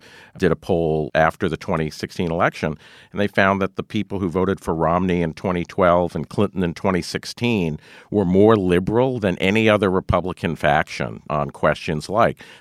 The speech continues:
the Muslim ban or immigration or even social issues or income inequality, all the issues that,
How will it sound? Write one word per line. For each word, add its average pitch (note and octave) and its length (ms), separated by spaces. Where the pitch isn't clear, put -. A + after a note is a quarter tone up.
the - 80
Muslim D2 500
ban B1 440
or C#2+ 160
immigration C#2 960
or D#2+ 240
even E2+ 300
social E2+ 500
issues D#2+ 460
or D#2+ 340
income E2 500
inequality, A#1+ 720
all G#2 220
the A#2 160
issues F#2 460
that, E2+ 240